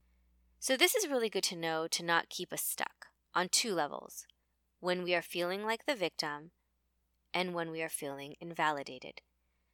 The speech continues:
So in the first example, when we feel like a victim, it is usually because someone is treating us badly. We feel powerless, we feel weak, and so we channel that feeling of powerlessness onto the focus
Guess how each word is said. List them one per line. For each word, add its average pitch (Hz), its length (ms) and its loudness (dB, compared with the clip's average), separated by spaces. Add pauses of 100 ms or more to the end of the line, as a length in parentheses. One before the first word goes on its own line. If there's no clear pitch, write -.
(180)
So 226 220 2
in 247 120 2
the 254 80 -2
first 370 260 2
example, 156 500 0
when 170 140 -2
we 175 100 -2
feel 185 220 -2
like 160 160 0
a 151 80 -2
victim, 151 560 -2
it 190 120 0
is 185 120 0
usually 254 320 0
because 208 320 -4
someone 165 320 -2
is 165 100 -2
treating 160 300 -6
us 156 160 -6
badly. - 400 -6 (540)
We 170 80 -4
feel 165 160 -4
powerless, 190 680 2
we 160 60 -10
feel 151 200 -14
weak, 185 380 -6 (580)
and 202 160 2
so 233 120 0
we 226 80 -2
channel 302 420 4
that 240 160 6
feeling 185 320 -2
of 170 80 -4
powerlessness 214 800 0 (100)
onto 196 260 8
the 185 100 2
focus 185 640 0